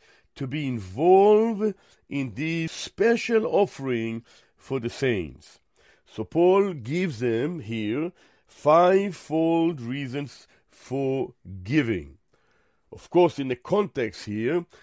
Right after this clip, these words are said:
the giving would be in order that Paul and others that will be with him will carry their support for their poor brethren in Judea. But there is a principle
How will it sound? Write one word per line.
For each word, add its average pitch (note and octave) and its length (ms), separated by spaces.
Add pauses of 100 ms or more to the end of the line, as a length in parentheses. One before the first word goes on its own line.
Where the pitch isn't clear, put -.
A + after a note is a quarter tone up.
(220)
the A#2 140
giving D3+ 720
would C3 180
be D3+ 460 (560)
in C3+ 120
order D#3+ 340
that C3 360
Paul F3 540
and A#2+ 240
others F3 420
that C3+ 200
will B2 140
be A2+ 220
with C#3+ 300
him G#3+ 420 (300)
will C3+ 320
carry A#3+ 420
their B2 300
support B2 720
for C#3 180
their C#3 160
poor D3+ 400
brethren C#3 640
in C#3 380
Judea. D3+ 580 (800)
But C#3 240
there F3+ 120
is D#3 120
a C3+ 80
principle F3 920